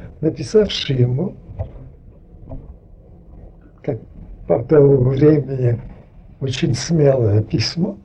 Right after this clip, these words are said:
и отказался. Зато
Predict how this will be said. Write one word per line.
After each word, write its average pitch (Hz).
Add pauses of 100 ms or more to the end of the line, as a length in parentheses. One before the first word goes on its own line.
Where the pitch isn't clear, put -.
(560)
и 143
отказался. - (2750)
Зато 185